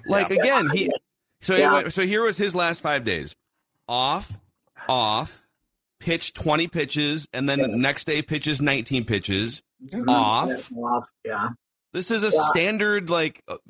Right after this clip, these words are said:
Speaker 1: he, he had a day off. Bring him in the game.
Speaker 2: I would, I would guess that they might have pitched him if they got to the tenth to try to keep the guy at second base. But, you know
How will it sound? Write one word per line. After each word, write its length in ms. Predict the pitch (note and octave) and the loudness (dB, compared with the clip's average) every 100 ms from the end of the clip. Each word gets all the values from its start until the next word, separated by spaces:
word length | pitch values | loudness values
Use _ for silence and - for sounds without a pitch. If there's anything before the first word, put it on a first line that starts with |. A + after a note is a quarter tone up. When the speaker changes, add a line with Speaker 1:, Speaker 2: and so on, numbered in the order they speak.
| - - | -20 -20
Speaker 1:
he, 400 | B2 - G#2+ - | -18 -8 -6 -6
he 140 | F#2+ | -2
had 180 | G2+ B2 | 2 2
a 60 | E3+ | 2
day 160 | G#3+ | 2
off. 300 | B3+ C4 G3+ A2+ | 4 4 2 -6
Bring 260 | A2 C#3 | -2 0
him 120 | F#3+ G#3+ | 2 2
in 80 | |
the 80 | A#3 | 2
game. 480 | A3+ B3+ C4+ F3 F2 - - - | 2 2 0 -2 -4 -4 2 4
Speaker 2:
I 60 | A#3 | 8
would, 460 | A#3 E3+ D3 - _ - | 6 4 -4 -16 _ 0
I 200 | G3 A#3 | 2 6
would 340 | A#3 G3+ B2+ | 6 4 4
guess 440 | D3+ G3 E3 - - | 6 6 4 0 0
that 180 | C#3+ B2+ | 0 4
they 120 | C#3 | 4
might 240 | C3 C#3 C#3 | 4 4 4
have 160 | A#2+ | 2
pitched 280 | C3+ C#3 - | 0 -2 -4
him 120 | A#2 | -6
if 80 | A2+ | -2
they 140 | - G#2+ | 0 2
got 240 | B2 A#2 | 4 2
to 100 | - | 0
the 140 | F#2+ - | -6 -2
tenth 240 | C#3 F3 - _ _ _ _ | 0 0 -4 _ _ _ _
to 140 | G2 F2+ _ | -14 -14 _
try 160 | B2 G#2 | 2 2
to 140 | F#2 - | 0 -4
keep 180 | B2+ - | -8 -4
the 80 | |
guy 200 | G#2+ A2+ | 2 4
at 140 | G#2+ - | 4 2
second 360 | B2+ G#2+ F#2 | 2 2 2
base. 360 | A#2 F#3 C3 - | 4 4 4 2
But, 240 | - B2 - - - - - - - - | 2 2 2 -6 -14 -12 -10 -10 -8 0
you 120 | - | 2
know 340 | B2+ A2 G2+ | 2 0 -4